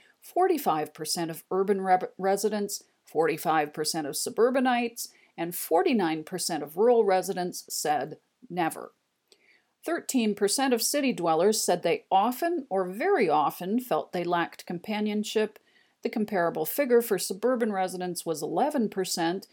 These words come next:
and for rural denizens, fourteen percent. The hectic pace and anonymity of city life, it appears, at least partly offset the advantage cities bring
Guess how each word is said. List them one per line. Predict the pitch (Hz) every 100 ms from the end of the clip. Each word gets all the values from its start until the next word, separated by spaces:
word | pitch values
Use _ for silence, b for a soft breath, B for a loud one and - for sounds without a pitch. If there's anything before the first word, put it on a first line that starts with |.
| b b
and | 320
for | 370 339
rural | 220 208 214
denizens, | 208 175 175 160 175 175 -
fourteen | - 175 - - 214 190 180
percent. | - 147 147 113 - - _ _ _ _ _ _ _ _ -
The | 208
hectic | - 302 - 277 -
pace | - 233 262 -
and | 180 170 -
anonymity | 180 170 185 262 220 170
of | 147 -
city | - 160 151
life, | 160 160 - -
it | - 165
appears, | - - 254 165 165 - B B -
at | - 247
least | 254 247 -
partly | - 403 - 196 - 196
offset | 220 226 - 156 - 175
the | 170
advantage | 170 208 208 214 202 -
cities | - 208 226 220
bring | - 180 151 143